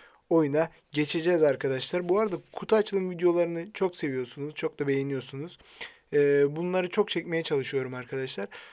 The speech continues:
Ee, daha sonraki süreçte, e, bu, e, çekilişle ilgili, e, videoyu da videonun altına koyacağım. Nasıl katılmanız gerektiğiyle ilgili size, e, göstermiş olacağım. Dedikten sonra hemen başladık bu arada.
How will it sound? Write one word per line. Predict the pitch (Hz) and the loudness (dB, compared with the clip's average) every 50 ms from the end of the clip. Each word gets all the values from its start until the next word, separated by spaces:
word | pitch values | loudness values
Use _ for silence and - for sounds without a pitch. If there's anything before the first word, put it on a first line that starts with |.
| - _ _ - | -20 _ _ -2
Ee, | 151 147 147 147 147 147 151 | 0 2 2 2 2 4 6
daha | 160 165 165 165 | 6 6 6 4
sonraki | - 185 180 170 170 160 - 160 | 2 -2 -2 -2 -2 -4 -6 -8
süreçte, | - 170 170 156 151 - - - 175 165 165 160 - _ 139 | -6 -4 -2 -2 -2 -2 -2 0 2 2 2 0 -4 _ -4
e, | 151 147 147 147 147 147 147 147 143 147 151 | 0 0 2 2 2 2 2 2 0 -2 -2
bu, | 165 170 160 160 - - _ _ _ _ _ _ _ _ _ _ _ _ _ - | 0 0 0 -2 -4 -8 _ _ _ _ _ _ _ _ _ _ _ _ _ -4
e, | 151 143 | -2 0
çekilişle | 139 - - 156 - - 165 175 165 - - 160 | 0 0 -2 -2 -2 -6 -4 -4 -2 2 2 2
ilgili, | 151 156 151 160 151 151 151 143 139 - _ _ _ _ _ _ _ _ - | 2 0 -2 -4 -2 0 0 0 -2 -6 _ _ _ _ _ _ _ _ -2
e, | 147 147 147 147 143 139 147 | 2 4 4 4 2 2 0
videoyu | 175 180 156 170 170 160 151 143 | -4 0 4 4 6 6 4 4
da | 151 175 190 196 - _ _ _ _ | 2 0 0 -2 -4 _ _ _ _
videonun | 156 165 170 147 160 160 151 151 | -8 -6 -2 0 2 2 2 4
altına | 151 151 147 139 - - - 147 151 139 127 - | 2 2 2 0 -2 -8 -8 -6 -4 -4 -4 -2
koyacağım. | - 175 180 170 151 156 156 160 | 0 2 2 4 4 2 2 2
Nasıl | 156 156 151 - | 0 0 -2 -2
katılmanız | - 160 151 - 160 156 156 156 156 151 143 | -2 -4 -4 -2 -4 -4 -2 -2 -2 -2 -2
gerektiğiyle | 139 151 143 143 139 - 160 151 143 135 135 135 | -2 -2 -2 -2 -4 -6 -6 -4 0 0 0 0
ilgili | 135 131 139 143 165 190 208 - - - _ | 0 -4 -4 -4 -2 -4 -4 -6 -14 -18 _
size, | - - - 147 143 165 185 202 208 - _ _ _ _ _ - | -10 -8 -6 -2 0 0 0 0 -2 -8 _ _ _ _ _ 4
e, | 160 151 151 147 147 147 147 147 147 147 | 6 8 10 10 10 10 10 8 8 6
göstermiş | 147 156 156 160 156 - - 175 165 170 175 - 175 | 4 4 4 4 4 6 6 4 4 4 2 0 0
olacağım. | 147 135 131 127 143 160 185 - - - - - _ | 0 0 0 0 0 -2 -2 -6 -12 -20 -20 -10 _
Dedikten | - 208 202 202 202 - 196 | 4 4 4 4 2 2 2
sonra | 185 - 185 170 175 175 | 2 2 2 2 2 4
hemen | 185 196 190 180 160 147 | 4 2 2 2 4 6
başladık | 151 156 156 - 185 180 180 180 170 | 6 6 6 2 -2 -4 -4 0 2
bu | 160 147 | 2 4
arada. | 139 135 135 139 143 160 180 196 | 4 4 2 2 2 2 2 2